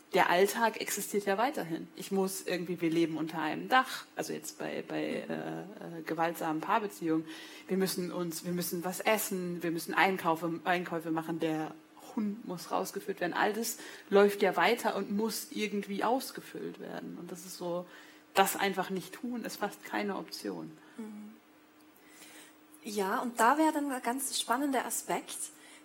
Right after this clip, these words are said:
Speaker 2: das einfach nichts tun. Was ist denn nichts tun? Jetzt gerade in deiner Fall, Vignette, in deinem Beispiel ist es ja das Überleben in der Situation.
Speaker 1: Ja.
Speaker 2: Und das zeigt sich natürlich auch dann wiederum in, in meinen einzelnen Fällen und in meinen Interviews,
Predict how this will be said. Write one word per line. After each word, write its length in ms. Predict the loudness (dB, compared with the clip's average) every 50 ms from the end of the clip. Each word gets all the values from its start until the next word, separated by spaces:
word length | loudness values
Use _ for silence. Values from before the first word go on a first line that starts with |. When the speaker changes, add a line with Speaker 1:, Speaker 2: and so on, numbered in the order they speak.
| -10 -6
Speaker 2:
das 260 | -4 -4 -4 -2 -2
einfach 380 | -2 -2 -2 -2 -4 -6 -6 -4
nichts 440 | -2 -2 -2 -2 -4 -4 -4 -4 -4
tun. 240 | -4 -6 -8 -8 -8 -8
Was 140 | -8 -6 -6
ist 200 | -6 -6 -4 -4
denn 140 | -4 -2
nichts 300 | -2 -4 -4 -4 -6 -6
tun? 180 | -6 -6 -6 -8
Jetzt 160 | -8 -8 -8
gerade 220 | -4 -4 -4 -2 -2
in 80 | 0
deiner 260 | 0 0 0 0 -2
Fall, 280 | -2 -2 0 0 0 0
Vignette, 320 | -2 -4 -4 -6 -6 -8
in 60 | -6 -4
deinem 240 | -4 -4 -4 -4
Beispiel 460 | -4 -4 -4 -4 -4 -8 -8 -8 -10 -10
ist 120 | -8 -8
es 100 | -8 -8
ja 80 | -6 -6
das 160 | -6 -6 -6
Überleben 580 | -4 -6 -6 -6 -4 -4 -2 -2 -2 -4 -6
in 80 | -6 -6
der 100 | -4 -4
Situation. 540 | -4 -4 -4 -8 -10 -8 -6 -6 -6 -6 -4 -2
Speaker 1:
Ja. 240 | 0 0 0 0 -2 -4 -8 -12 -12 -10
Speaker 2:
Und 120 | -8 -4
das 140 | -2 -2 -2
zeigt 240 | -2 -2 -4 -4 -6
sich 140 | -8 -8
natürlich 560 | -8 -8 -8 -6 -6 -4 -4 -4 -4 -6 -6 -6
auch 160 | -6 -8 -6 -6
dann 200 | -4 -4 -4 -6 -10 -14 -18 -18 -20 -20 -18 -8
wiederum 480 | -4 -2 0 0 0 0 0 0 0 0
in, 340 | 0 -2 -2 -2 -2 -2 -4
in 160 | -4 -2 -2
meinen 360 | 0 0 0 0 0 0 0 -2
einzelnen 500 | -2 -4 -4 -6 -8 -8 -8 -8 -8 -8
Fällen 340 | -8 -8 -8 -6 -6 -6 -6
und 120 | -8 -6
in 120 | -6 -6 -4
meinen 260 | -4 -2 -2 -4 -4
Interviews, 680 | -6 -8 -12 -12 -12 -12 -10 -10 -8 -6 -6 -6 -6